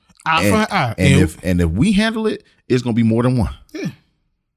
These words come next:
Speaker 1: That's why I tell people, they said that, they said back in the day, murder was at, was at its lowest.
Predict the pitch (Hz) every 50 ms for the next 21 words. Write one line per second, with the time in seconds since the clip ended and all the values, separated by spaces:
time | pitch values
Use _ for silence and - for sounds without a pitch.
0 | _ _ _ _ _ _ _ _ _ _ _ - - _ - 196 220 214 226 208
1 | 208 - - 240 220 220 214 185 185 185 190 180 - 185 175 175 170 160 151 143
2 | 120 135 151 160 151 - 151 139 135 131 131 127 120 - - _ _ 127 123 135
3 | 143 156 156 - 143 135 123 117 123 117 104 98 98 101 - _ _ _ _ _
4 | _ _ _ _ _ _ _ _ _ _ _ _ _ _ _ _ _ _ _ _
5 | _ _ _ 127 123 123 135 147 156 151 135 123 120 123 110 127 123 117 127 123
6 | 127 - 135 123 117 107 - 127 127 117 110 104 95 101 104 104 117 127 127 123
7 | 95 71 58 - - - - - - - -